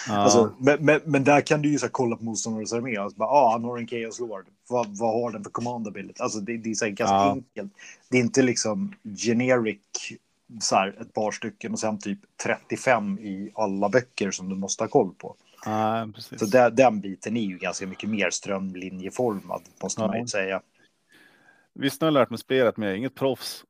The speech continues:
Speaker 1: Men, eh, jag tror fan att i nästa edition av fyrtio K eller vad det nu blir, jag tror att kom-, command, eh, command point-grejen kommer nog fan vara rätt lik Sigmars, alltså.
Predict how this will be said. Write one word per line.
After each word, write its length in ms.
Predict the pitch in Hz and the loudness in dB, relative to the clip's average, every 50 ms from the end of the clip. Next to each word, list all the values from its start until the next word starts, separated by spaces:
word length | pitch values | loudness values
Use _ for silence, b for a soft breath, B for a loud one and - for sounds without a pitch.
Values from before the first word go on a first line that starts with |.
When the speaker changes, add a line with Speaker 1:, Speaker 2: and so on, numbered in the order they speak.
| _ _ _ | _ _ _
Speaker 1:
Men, 260 | - 110 110 110 110 | -8 -8 -8 -8 -8
eh, 260 | 110 107 101 101 101 95 87 - - _ _ _ _ _ _ _ _ _ | -8 -8 -8 -8 -8 -8 -10 -14 -18 _ _ _ _ _ _ _ _ _
jag 200 | - 127 117 110 - | -12 -10 -10 -10 -8
tror 180 | - 139 131 | -10 -10 -10
fan 280 | - - 110 98 101 101 | -6 -4 -4 -4 -2 -4
att 120 | 101 101 - | -6 -8 -6
i 40 | 104 | -6
nästa 560 | 101 98 - - - 139 117 98 92 95 95 b b b b b _ _ _ _ _ _ _ _ _ _ _ 98 | -6 -6 -6 -2 2 2 2 4 2 0 -4 b b b b b _ _ _ _ _ _ _ _ _ _ _ -8
edition 480 | 104 101 101 104 135 143 120 117 104 104 | -8 -6 -6 -4 -4 -4 -4 -4 -6 -6
av 80 | 104 | -8
fyrtio 300 | - 123 110 - - - | -8 -10 -10 -10 -10 -8
K 260 | - 139 127 107 98 | -4 -4 -2 -2 -2
eller 140 | 95 95 95 | -2 -4 -4
vad 220 | 95 95 95 95 98 | -4 -4 -4 -4 -6
det 80 | 95 | -6
nu 140 | 92 95 98 | -8 -8 -8
blir, 300 | 95 92 95 98 95 101 107 123 151 - - 98 - | -8 -8 -10 -10 -12 -14 -16 -20 -18 -16 -16 -14 -14
jag 140 | - 98 - | -14 -14 -12
tror 200 | 101 101 95 87 | -10 -8 -8 -10
att 100 | - - | -10 -10
kom-, 340 | - 95 92 - 90 82 - _ | -12 -12 -6 -6 -6 -8 -8 _
command, 440 | - 110 104 101 101 101 104 101 98 | -10 -6 -4 -2 -2 -2 -2 -2 -2
eh, 400 | 98 98 95 95 98 98 101 101 101 95 - - _ | -4 -4 -4 -4 -6 -6 -8 -8 -10 -14 -16 -20 _
command 460 | - - 110 101 98 98 104 104 98 - _ _ _ | -14 -10 -6 -6 -4 -4 -6 -8 -10 -12 _ _ _
point-grejen 720 | - 101 101 98 98 - - _ - 123 151 131 95 90 - | -6 -6 -6 -6 -8 -10 -12 _ -6 -4 -4 -4 -4 -6 -8
kommer 200 | - - 98 101 | -10 -10 -10 -10
nog 120 | 117 110 | -10 -8
fan 200 | - 101 82 85 | -6 -6 -4 -4
vara 140 | 92 92 92 | -6 -6 -8
rätt 140 | - - - | -10 -12 -10
lik 200 | 117 104 - - | -10 -10 -10 -10
Sigmars, 420 | - - 95 98 - 64 - - - | -10 -10 -10 -10 -10 -12 -12 -12 -14
alltså. 180 | - - - | -16 -18 -20